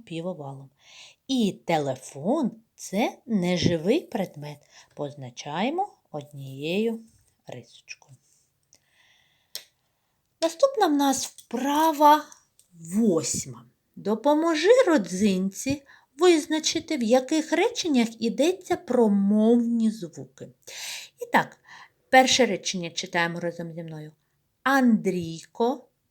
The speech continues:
пилососить. Скажіть, будь ласка, чи є тут мова? Ні. Андрійко пилососить, да? Тобто пилосос, який, е, ну,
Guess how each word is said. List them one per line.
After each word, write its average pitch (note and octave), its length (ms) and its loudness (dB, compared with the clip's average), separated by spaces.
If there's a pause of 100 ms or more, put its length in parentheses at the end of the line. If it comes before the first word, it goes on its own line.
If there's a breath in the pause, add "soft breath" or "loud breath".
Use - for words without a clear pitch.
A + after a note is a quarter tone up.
(240)
пилососить. A3 1400 0 (440 loud breath)
Скажіть, - 440 0
будь F#4 140 -2
ласка, D#3+ 560 -4
чи - 180 -2
є A4 300 6
тут - 200 -4
мова? G3 600 2 (960)
Ні. D4 300 0 (400 loud breath)
Андрійко E4 600 2
пилососить, D4+ 1080 -2
да? D#4 160 4
Тобто C4+ 420 0
пилосос, C#4 920 -4
який, B3+ 480 0
е, - 60 -14 (920 loud breath)
ну, A#3+ 200 2